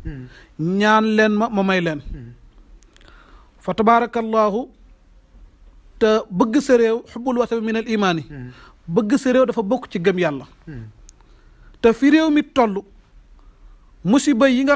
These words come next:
xam ne mi ngi daw di ñëw ci réew mi. Euh, fa tabarakallahu, ak jafe-jafe yi nga xam ne réew mi ngi koy dund. Ñu yëg ni ñun war nañoo woo sunu ay mbokki taalibe na ñun. Ay doomi daara na ñun.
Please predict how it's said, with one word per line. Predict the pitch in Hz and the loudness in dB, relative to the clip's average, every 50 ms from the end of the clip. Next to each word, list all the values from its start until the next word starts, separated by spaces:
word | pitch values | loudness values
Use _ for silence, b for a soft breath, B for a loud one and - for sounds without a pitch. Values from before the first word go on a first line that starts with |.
| 269 - | 0 0
xam | - 269 240 226 | 0 0 0 2
ne | 226 226 | 0 0
mi | 220 226 254 262 | 0 0 0 0
ngi | 247 226 | 0 0
daw | 202 233 220 214 | 0 0 0 0
di | 196 175 180 220 | -2 -4 -4 -2
ñëw | 226 247 277 262 | 0 2 2 2
ci | 254 - 240 | 0 0 0
réew | 240 240 208 | 2 2 0
mi. | 170 165 165 - - - 139 123 113 127 139 B B B B B B _ - _ _ - | 0 -2 -6 -12 -14 -16 -16 -16 -16 -18 -18 B B B B B B _ -20 _ _ -2
Euh, | 208 208 214 208 220 214 - | 0 2 2 0 0 -4 -4
fa | - 208 190 | -4 -4 -2
tabarakallahu, | 240 220 240 247 247 247 240 247 233 220 220 226 - | 2 2 4 4 4 2 -2 -4 -2 0 0 0 0
ak | 240 233 202 180 175 | -2 -6 -6 -4 -2
jafe-jafe | 254 277 - 262 226 190 247 - 240 220 | -2 0 0 0 -2 -2 -2 -2 0 -2
yi | 226 226 | 0 -2
nga | 247 247 | -2 -4
xam | - - 240 233 226 | 0 0 0 2 2
ne | 226 220 | 0 2
réew | 214 247 277 269 | 2 2 2 2
mi | 233 247 | 2 0
ngi | 226 | 0
koy | - 214 202 | 0 0 0
dund. | 175 185 156 139 - - B 131 113 113 120 B B B B - | 0 -2 -4 -6 -8 -10 B -12 -14 -18 -20 B B B B -2
Ñu | 185 220 | 2 2
yëg | 247 247 208 226 | 4 4 2 2
ni | 220 220 | 0 0
ñun | 226 240 247 | 0 0 2
war | 233 226 220 | 0 0 0
nañoo | 226 233 233 240 240 240 | 0 -2 0 0 2 2
woo | 233 233 | 2 0
sunu | 226 240 214 226 | -2 -4 -4 -2
ay | 214 214 | -2 -2
mbokki | 214 220 214 - 226 | -2 -2 -2 -4 -2
taalibe | - 214 196 202 190 196 | -2 0 0 2 0 0
na | 196 208 | 2 2
ñun. | 202 202 214 - - - - 139 117 113 127 B B B B B - - | 0 0 -2 -6 -12 -20 -20 -18 -18 -18 -18 B B B B B -6 0
Ay | 202 214 226 | 2 2 4
doomi | 185 233 233 233 233 233 | 4 4 2 2 0 0
daara | 190 220 214 214 214 | 2 2 2 2 2
na | 214 226 | 0 0
ñun. | 220 214 226 | 0 0 -2